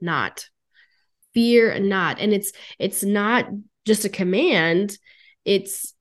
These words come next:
it's, it's almost like a mandate. Like, "Hey, you guys, this is the Lord Most High. Like, we are serving him." It's not a suggestion, right? So Ken, how can we actually control whether or not we experience fear? Like,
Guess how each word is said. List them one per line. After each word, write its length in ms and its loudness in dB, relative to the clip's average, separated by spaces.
it's, 500 -4
it's 120 -2
almost 200 4
like 80 2
a 80 2
mandate. 520 2
Like, 240 0
"Hey, 440 0
you 160 0
guys, 380 -2
this 200 2
is 160 4
the 100 4
Lord 400 2
Most 300 0
High. 180 0
Like, 140 -2
we 180 0
are 80 2
serving 460 -2
him." 400 0
It's 160 -6
not 160 0
a 20 0
suggestion, 800 -2
right? 320 -2
So 160 -2
Ken, 240 -2
how 220 -2
can 320 -2
we 480 -2
actually 380 -2
control 640 0
whether 360 0
or 60 0
not 460 -2
we 180 -2
experience 720 -2
fear? 560 -4
Like, 240 -4